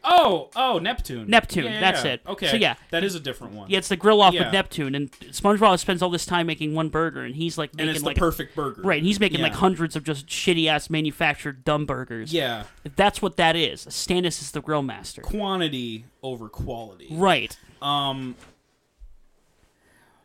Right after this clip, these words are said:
Speaker 1: what? <laughs> This is a terrible metaphor. This doesn't work. Burning that little girl is one of the worst <laughs> things that's ever happened in this show.
Speaker 2: Right.
Speaker 1: It's one of the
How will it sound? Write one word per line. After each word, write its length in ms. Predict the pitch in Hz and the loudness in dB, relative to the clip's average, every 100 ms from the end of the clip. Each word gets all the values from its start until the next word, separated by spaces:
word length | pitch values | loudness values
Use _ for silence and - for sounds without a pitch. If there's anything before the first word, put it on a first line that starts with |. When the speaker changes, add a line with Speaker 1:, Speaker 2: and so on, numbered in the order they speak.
| _ _ | _ _
Speaker 1:
what? 600 | - 151 220 339 359 - - | -18 -2 2 2 0 -8 -4
<laughs> 60 | - 208 - - - - 480 466 453 427 480 | 2 2 2 -4 -6 6 6 8 6 8 6
This 180 | 359 - | 6 4
is 80 | |
a 120 | 202 185 - | 4 0 0
terrible 680 | 196 233 - 277 220 190 | 0 4 6 6 6 2
metaphor. 600 | 170 147 131 453 - - 427 453 - 415 - _ _ _ | 2 0 -2 -4 -4 -6 -6 -8 -8 -12 -12 _ _ _
This 100 | 262 | -14
doesn't 460 | - 320 311 262 240 | -2 0 0 -2 0
work. 440 | 294 202 - - 403 403 466 - - 349 - - | 2 2 2 -6 -12 -6 -4 -4 -10 -18 -18 -6
Burning 260 | 190 320 370 | -2 0 0
that 220 | 320 285 | 0 0
little 180 | 285 269 | 0 -2
girl 340 | 240 269 247 | 0 2 2
is 120 | 240 226 | 0 -2
one 100 | 233 | -2
of 40 | |
the 80 | 240 | -4
worst 380 | 214 226 220 - | -4 -4 -2 -2
<laughs> 40 | |
things 200 | - 359 | -2 -2
that's 200 | 220 196 - | -2 -4 -6
ever 200 | 208 208 | -6 -6
happened 400 | 214 208 - 190 | -6 -6 -8 -8
in 100 | 185 | -8
this 140 | 185 170 | -8 -10
show. 340 | - 226 143 110 | -8 -6 -4 2
Speaker 2:
Right. 260 | 233 131 - | 2 2 -4
Speaker 1:
It's 80 | - | -16
one 140 | 233 | -10
of 60 | |
the 20 | 233 | -10